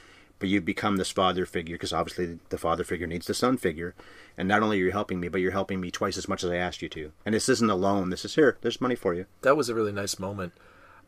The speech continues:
Speaker 2: It was a moment that I thought was gonna get paid off a little bit more towards the end as well. He says, "I need to go to a dentist." Like you said, the Charles character's a father figure at this point and gives him the money regardless of why he needs it. I thought Red was needing the money to get his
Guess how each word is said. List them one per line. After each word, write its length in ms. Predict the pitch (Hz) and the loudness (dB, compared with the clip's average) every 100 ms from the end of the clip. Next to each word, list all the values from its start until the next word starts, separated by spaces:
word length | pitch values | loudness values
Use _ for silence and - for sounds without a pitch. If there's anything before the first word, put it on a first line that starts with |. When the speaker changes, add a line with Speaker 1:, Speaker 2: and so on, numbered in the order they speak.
| _ | _
Speaker 2:
It 60 | 135 | 4
was 120 | 139 | 6
a 40 | |
moment 260 | 143 208 262 | 8 8 8
that 100 | 123 | 8
I 60 | 113 | 8
thought 240 | - 120 | 6 2
was 140 | 113 | 2
gonna 160 | 107 110 | -2 0
get 160 | 117 - | -2 -4
paid 200 | 117 101 | -4 2
off 240 | 101 110 | 2 2
a 40 | |
little 120 | 107 104 | -4 -2
bit 180 | 98 | -2
more 280 | 90 95 92 - - | -2 -2 -2 -4 -6
towards 240 | 101 95 | -4 -2
the 80 | 101 | -4
end 100 | 101 | -4
as 140 | 90 | -4
well. 420 | 90 87 117 131 - _ | 2 4 4 2 -6 _
He 480 | - 127 120 110 107 | -4 0 0 0 0
says, 340 | - 120 110 | 0 2 4
"I 100 | 104 | 2
need 100 | 104 | 0
to 60 | 101 | -2
go 140 | 104 98 | 0 0
to 60 | |
a 20 | 92 | 0
dentist." 680 | - 113 107 107 101 - | 0 0 2 0 0 0
Like 140 | 98 90 | -4 -6
you 80 | |
said, 200 | 85 92 | -8 -6
the 60 | 87 | -6
Charles 300 | - 92 87 | -4 -2 -2
character's 320 | - 92 - | -2 -4 -4
a 60 | 95 | -6
father 320 | 104 98 98 | 0 0 0
figure 220 | 98 90 | -2 -4
at 40 | 87 | -4
this 100 | 87 | -6
point 200 | 98 92 | -6 -4
and 80 | |
gives 160 | 101 95 | -4 -4
him 80 | 90 | -4
the 80 | 87 | -4
money 180 | 90 | -4
regardless 460 | 85 85 90 87 90 | -4 -2 -2 -2 -6
of 60 | 92 | -4
why 120 | 80 | -6
he 60 | |
needs 260 | 82 92 92 | -6 -8 -8
it. 140 | 78 - - - - - - - - - _ - | -8 -10 -20 -20 -20 -20 -20 -20 -20 -20 _ 2
I 140 | 139 | 6
thought 460 | 151 143 110 - - 95 | 8 8 6 2 -8 0
Red 280 | 107 104 | 4 4
was 400 | 92 90 87 - - - | 2 -2 0 -4 -6 -12
needing 420 | 110 110 107 107 | -4 -2 -2 -4
the 40 | |
money 240 | 98 104 95 | -4 -4 -4
to 80 | |
get 140 | 98 | -4
his 100 | 98 | -2